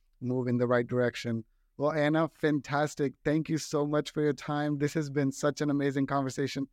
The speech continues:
I can't believe it's almost been, uh, an hour that we've been talking.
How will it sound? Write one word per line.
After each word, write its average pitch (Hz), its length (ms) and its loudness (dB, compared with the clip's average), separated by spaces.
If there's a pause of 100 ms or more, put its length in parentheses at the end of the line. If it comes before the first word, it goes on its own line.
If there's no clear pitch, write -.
(280)
I 131 100 -4
can't 143 200 0
believe 139 280 2
it's 131 140 -4
almost 135 380 2
been, 135 280 0
uh, 127 180 2 (360)
an 135 100 -2
hour 127 520 2
that 123 140 -2
we've 127 140 -2
been 123 140 0
talking. 127 440 0